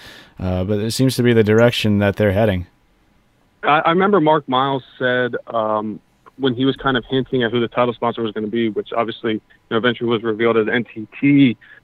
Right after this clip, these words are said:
Speaker 2: that right now IndyCar is stronger in the B two B realm, but they're hoping to grow and become stronger in the B two C realm. Um, and, and, you know, I, I know that there was kind of some behind the scenes from people in the industry I spoke to. There was kind of a little bit of pushback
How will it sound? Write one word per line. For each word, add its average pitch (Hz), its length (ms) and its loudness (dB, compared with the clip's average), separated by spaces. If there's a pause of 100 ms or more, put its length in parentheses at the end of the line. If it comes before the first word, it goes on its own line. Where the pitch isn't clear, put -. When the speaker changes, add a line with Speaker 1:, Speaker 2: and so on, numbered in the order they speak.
(140)
Speaker 2:
that 127 320 2 (360)
right 143 320 2
now 147 240 2
IndyCar 127 500 -2
is 110 60 -8
stronger 123 420 0
in 120 80 -2
the 110 60 -2
B 117 180 -4
two 113 80 -2
B 120 200 -2
realm, 143 300 2
but 127 220 0
they're 117 140 2
hoping 127 300 0
to 113 80 0
grow 120 440 2
and 110 160 -2 (320)
become 143 320 0
stronger 127 240 -2
in 117 60 -2
the 110 60 -2
B 113 160 -4
two 110 180 -4
C 113 120 -6
realm. 107 380 -2 (440)
Um, 120 280 2
and, 185 280 0
and, 135 360 0
you 147 80 -4
know, 139 60 2
I, 139 180 2
I 139 180 -2
know 147 320 0
that 143 140 0
there 139 120 -2
was 139 100 -4
kind 135 180 -6
of 120 80 -10
some 120 180 -10 (140)
behind 127 280 -2
the 120 140 -6
scenes 127 280 -4
from 117 180 -8
people 127 240 -8
in 117 60 -4
the 107 40 -4
industry 117 300 -4
I 113 80 2
spoke 123 320 -2
to. 135 100 -2
There 120 120 0
was 110 80 -4
kind 123 220 -4
of 113 60 -2
a 104 60 -2
little 127 240 0
bit 131 140 2
of 127 120 -2
pushback 131 500 -2